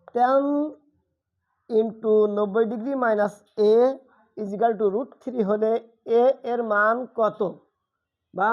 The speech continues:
মান নির্ণয় করো, একই কথা। খ নাম্বার প্রশ্ন বলছে, x plus one by z is equal to a হলে প্রমাণ করো যে cos theta is equal to a square minus one by a square plus one।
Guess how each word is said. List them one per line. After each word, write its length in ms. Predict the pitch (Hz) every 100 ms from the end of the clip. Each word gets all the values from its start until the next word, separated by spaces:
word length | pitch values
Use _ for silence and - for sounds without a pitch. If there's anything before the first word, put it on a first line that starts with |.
| 220
মান 180 | 214 226 226
নির্ণয় 360 | 220 220 214 208
করো, 160 | 220 185
একই 180 | 185 220 214
কথা। 240 | 175 165 143 - _ _ _ _ _ _ _ _ _ _ _ _
খ 20 | 233 277
নাম্বার 180 | 285 302
প্রশ্ন 180 | 277 262 262
বলছে, 260 | 269 269 262 269 269 _ _ 180 240
x 40 | - _
plus 320 | 240 240 233 233 _ - 202
one 120 | 208 190
by 140 | 196 202 165
z 40 | 170 233 185 - _ _ _ _ -
is 80 | 190 180
equal 220 | 214 247 240
to 80 | 254 254 - 214
a 20 | 240 208
হলে 260 | 240 208 208 220 _ _ _
প্রমাণ 340 | - 233 247 254 254
করো 220 | 233 220 214 175
যে 120 | 202 208 202 _ _ _ _ _ _ _
cos 180 | - 247 240
theta 220 | 262 247 254
is 60 | 226 202
equal 160 | 208 202
to 60 | 202
a 20 | 196
square 220 | - 247
minus 240 | 240 240 233 240
one 120 | 240 254 214
by 120 | 202 202
a 20 | 196
square 220 | - 208 190
plus 160 | 196 - - 196
one। 120 | 156